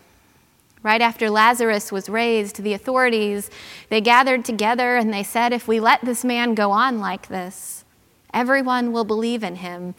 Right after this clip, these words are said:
And then what will happen to us and everything we hold dear? It is better to have one man die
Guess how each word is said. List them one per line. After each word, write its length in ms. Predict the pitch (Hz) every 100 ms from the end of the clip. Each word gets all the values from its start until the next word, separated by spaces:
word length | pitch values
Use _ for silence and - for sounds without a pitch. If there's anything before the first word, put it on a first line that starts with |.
| - - -
And 140 | 240
then 120 | 247 247
what 180 | 285
will 120 | 302 311
happen 400 | 269 269 269 262
to 140 | 220
us 540 | 214 202 185 - - - _ _ _ -
and 100 | 196
everything 580 | 220 254 254 254 247 233
we 140 | 220
hold 280 | 214 214 202
dear? 480 | 214 214 185 180 185 _ _ _ _ _ _ _ _ _ _ _ _
It 100 | 196
is 120 | 208
better 360 | 214 233 240 226
to 60 |
have 280 | 208 214 202
one 320 | 196 226 240
man 300 | 226 214 202
die 480 | 196 190 185 175 190